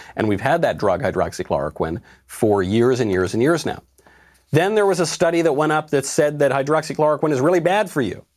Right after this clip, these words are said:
That study was retracted. It was total B S. Now, more evidence. We had a Yale epidemiologist come out just last week in Newsweek, say hydroxychloroquine works very well. You, you can use it to treat coronavirus.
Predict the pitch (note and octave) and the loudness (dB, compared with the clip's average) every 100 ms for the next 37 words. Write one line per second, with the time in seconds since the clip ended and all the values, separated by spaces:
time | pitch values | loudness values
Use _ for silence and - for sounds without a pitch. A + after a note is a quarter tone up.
0 | _ - D3 - C#3 A#2+ A2+ G#2 - D#2+ | _ -4 -2 0 0 -2 -2 -2 -2 -4
1 | - - _ _ _ _ _ _ _ _ | -8 -20 _ _ _ _ _ _ _ _
2 | _ - A#2 G2+ - _ - C#3+ B2 G2 | _ -2 0 0 -8 _ -2 0 0 0
3 | F#2 D#2 - - - _ _ _ _ A2 | -2 -2 -6 -16 -18 _ _ _ _ -2
4 | B2+ C3 C3 C3+ A#2 F#2+ - - A#2+ A#2 | 0 0 0 2 0 -2 -6 -4 0 2
5 | B2+ B2+ B2 C3 B2+ A#2+ C#3 C#3+ - C#3+ | 2 0 -2 -2 0 2 2 2 0 -2
6 | E3 F3+ G3 A#3+ G#3 C3+ - - - A2 | 2 2 2 2 0 -2 -6 -6 -4 -2
7 | G2+ D#2 - A#2+ - A#2 A#2 A#2 A#2 B2 | -2 -2 -2 -2 0 0 0 -2 0 2
8 | D#3+ F#3+ G#2 D2 - - - A#2+ A2+ A2 | 2 2 -2 -6 -12 -20 -4 -2 0 0
9 | A#2+ B2 C3 D#3 E3 E3 A2+ F#2+ G#2+ - | 0 0 -2 0 0 0 -2 -2 -2 0
10 | A#2+ A#2 D#3 A#2 F#2+ - G2 A2+ A#2+ E3+ | 0 2 2 0 -4 -10 -6 0 2 4
11 | F3+ F#2 A2 G#2+ G2 B2+ D#3+ E3+ D#2 - | 2 -2 -4 -4 0 0 0 -2 -4 -8
12 | - | -18